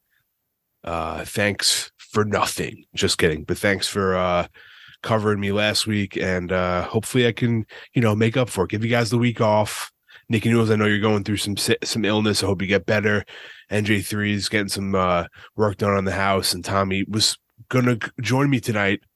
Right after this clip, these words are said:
Let, mind you, it's one,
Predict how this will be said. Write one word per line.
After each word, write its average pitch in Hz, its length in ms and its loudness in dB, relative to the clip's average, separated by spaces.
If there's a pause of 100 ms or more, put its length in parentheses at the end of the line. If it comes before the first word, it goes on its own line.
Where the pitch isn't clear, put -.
(200)
Let, 135 300 -2
mind 151 320 2
you, 95 260 0 (1080)
it's - 180 0 (500)
one, 113 460 0